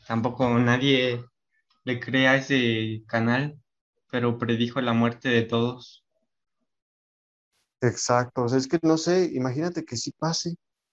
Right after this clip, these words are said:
Speaker 2: Aquí hablando nosotros en el podcast, acá de que no, pues sí que, que el veintiocho de abril y que sea veintiocho de abril y que sí se dé la noticia, no más.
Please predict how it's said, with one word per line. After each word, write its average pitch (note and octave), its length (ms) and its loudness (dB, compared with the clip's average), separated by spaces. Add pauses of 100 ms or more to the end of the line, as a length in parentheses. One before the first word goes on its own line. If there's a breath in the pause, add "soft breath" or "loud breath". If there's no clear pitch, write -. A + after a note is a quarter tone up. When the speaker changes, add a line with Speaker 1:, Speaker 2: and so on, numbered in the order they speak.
(500)
Speaker 2:
Aquí C3 240 0
hablando D3 380 6
nosotros B2+ 320 0
en D3 100 2
el G#2+ 160 0
podcast, B2 500 -4
acá A#2+ 200 -6
de C3 100 0
que A#2+ 120 -4
no, B2 200 2
pues C3 160 -2
sí C3+ 120 0
que, C#3+ 180 -4 (380)
que B2 80 0
el A#2+ 60 4
veintiocho A#2+ 480 0
de C3 80 4
abril D3 380 2 (640)
y A2 140 -8
que - 200 -16
sea A#2 180 -6
veintiocho C3 460 -8
de B2 60 0
abril A#2 260 -4
y C3+ 80 -8
que - 140 -10
sí A#2+ 100 -6
se A#2+ 140 -4
dé B2 80 -2
la C3+ 120 0
noticia, C3+ 560 -4 (120)
no A#2 240 -14
más. A2+ 280 -12